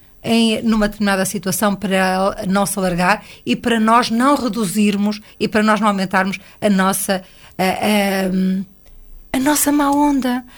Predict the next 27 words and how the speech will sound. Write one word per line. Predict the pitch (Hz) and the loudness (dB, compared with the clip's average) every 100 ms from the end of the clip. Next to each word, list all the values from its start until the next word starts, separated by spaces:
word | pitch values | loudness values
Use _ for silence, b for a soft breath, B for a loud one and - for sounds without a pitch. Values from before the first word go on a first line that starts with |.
| B - | B -4
Porque | 311 - - - - - - _ _ - B B B B - - - - - - | -4 -2 -10 -16 -18 -20 -20 _ _ -20 B B B B -20 -20 -20 -20 -14 0
nós | 330 370 | 4 4
podemos, | - 285 220 208 190 185 - | 2 0 2 2 2 -2 -2
eh, | 240 220 240 | -2 -2 2
numa | 269 262 | 2 2
situação | 269 220 233 226 | 0 -2 -2 0
complicada, | 196 190 180 - 180 190 185 180 | 0 -2 -2 0 2 2 2 0
nós | 196 202 | 0 0
temos | 202 185 | -2 -2
aquela | 175 196 180 | -2 0 0
ideia | 180 185 190 185 | 0 0 2 0
de | 170 175 | -2 -4
que, | 175 220 202 202 202 B B - | -2 0 0 0 -6 B B -4
eh, | 208 202 | 0 0
quem | 202 - 214 | -2 0 2
não | 208 | 2
se | 202 | 0
sente | - 202 196 190 | -2 0 0 2
não | 196 | 2
é | 185 | 2
filho | - 180 | 0 -2
de | 165 | 0
boa | 170 170 | 0 0
gente. | 156 170 160 - - | 0 -2 -4 -8 -12
Mas, | 262 269 - - - - | -4 -2 -2 -4 -12 -10
queridos | - 233 | -2 0
ouvintes, | 233 208 196 190 | 0 0 0 -2